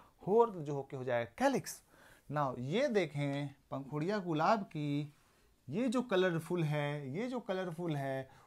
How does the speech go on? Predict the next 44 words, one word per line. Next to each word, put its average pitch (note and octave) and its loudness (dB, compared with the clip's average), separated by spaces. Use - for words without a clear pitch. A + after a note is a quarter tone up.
उसको D3+ -6
हम F3 -4
लोग D3 -6
बोलते B2 -4
हैं A#2 -8
क्या? F3+ -6
उसको D3 -12
हम E3+ -6
लोग E3 -6
जो C#3 -4
बोलते B2 -4
हैं A#2+ -4
क्या? F3+ -2
यस, G#3+ -4
कोरोला। E3+ 2
अब D#3 0
देखिए, F#3+ 0
इसका A3 2
यूनिट G3+ 2
दिया F3 6
होगा E3+ 4
यहीं D3 2
पे, D3 -4
यस, F#3+ -4
इसको D#3 -6
हम D3+ 0
लोग C#3+ -2
बोलते B2 -4
हैं A#2+ -4
क्या? G3 -4
पेटल्स, G#3 4
ठीक D3+ -6
है। C4 4
अब A#3+ 8
देखिए, B3+ 2
अब A#3 0
देखिए, A#3 0
ये B3+ 2
एक G#3+ 0
स्ट्रक्चर F#3 -2
रह C3+ 2
गया, C3 2
कौन F3+ -4
सा? A#2+ -2